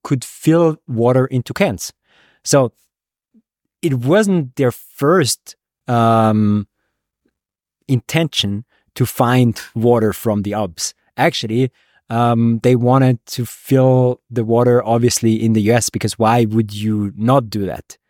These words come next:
Um, so, yes, I said they wanted to have spring water and not tap water, city water, um, but not necessarily from somewhere else than the U S. So they tried to find, um, companies who were able to do that.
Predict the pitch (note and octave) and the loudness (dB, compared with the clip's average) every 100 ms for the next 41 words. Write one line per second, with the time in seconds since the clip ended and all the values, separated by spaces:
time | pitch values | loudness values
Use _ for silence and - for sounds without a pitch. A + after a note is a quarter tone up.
0 | _ _ _ A2+ A2 G#2+ G#2+ G2+ - A#2+ | _ _ _ -2 0 2 0 0 0 0
1 | - _ _ _ _ _ _ _ _ A#2+ | -2 _ _ _ _ _ _ _ _ -4
2 | D3 D#3 - B2 B2 - B2+ - _ - | -2 0 -2 -6 -4 -2 -2 -4 _ -4
3 | C#3 B2+ B2 C#3+ E3 D3+ - C3 A#2 A#2 | 0 0 0 2 2 -2 -4 -6 -2 -2
4 | G#2+ - - - - A#2 B2+ B2+ A#2+ B2 | -2 -6 -8 -8 -8 0 2 2 2 2
5 | D3+ F#3 _ A#2+ A2+ A#2 A#2+ - - _ | 2 0 _ -6 -2 0 0 -2 -18 _
6 | _ _ _ - B2 A2+ - A2 A#2 A#2 | _ _ _ -8 -2 -2 -2 -2 2 0
7 | A#2+ A#2 A#2 A2 A2+ D3 F3 - - - | 0 -2 0 2 2 2 0 -10 -20 -20
8 | _ - B2 B2+ B2+ C3 B2+ _ - C#3+ | _ -2 2 2 4 2 0 _ -4 -2
9 | B2+ D3+ D3 C#3+ - - A#2+ G#2+ G2+ - | 0 0 2 0 0 0 0 0 -4 -6
10 | - A#2+ A2 - A2+ G#2 G2 F2+ G#2 F#2+ | -2 0 2 2 2 2 0 -2 -2 -2
11 | F#2+ F#2+ F2+ - - - B2+ A#2+ - F3 | -4 -6 -8 -10 -12 -4 -2 -2 -2 -2
12 | F3+ C#3+ A#2+ B2 B2 - _ _ - A2 | -2 -4 -2 0 -2 -4 _ _ -4 0
13 | G#2+ G2+ G#2 - A#2 A2 B2 C3 - A#2+ | 0 0 0 0 -2 0 0 0 0 0
14 | A2 G#2 A2 G2 G#2+ G#2 - F#2 A#2 F3 | 0 -2 -2 0 -2 -4 -8 -4 0 2
15 | D3 - | 0 -4